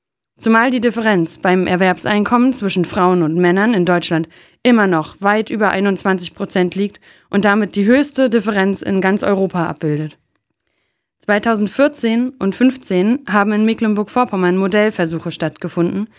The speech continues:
bei denen Verhütungsmittel kostenfrei an Hartz-vier-Empfängerinnen verteilt wurden. Gut die Hälfte der Teilnehmerinnen,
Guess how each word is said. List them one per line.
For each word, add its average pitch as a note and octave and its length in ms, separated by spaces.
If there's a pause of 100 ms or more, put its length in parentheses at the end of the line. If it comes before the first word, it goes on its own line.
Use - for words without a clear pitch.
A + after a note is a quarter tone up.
(280)
bei G3 140
denen G#3 280
Verhütungsmittel G#3 840
kostenfrei A#3 720
an G#3 160
Hartz-vier-Empfängerinnen E3+ 960
verteilt E3 460
wurden. D#3+ 280 (640)
Gut A3+ 200
die A3+ 100
Hälfte C4+ 340
der B3 140
Teilnehmerinnen, F#3 800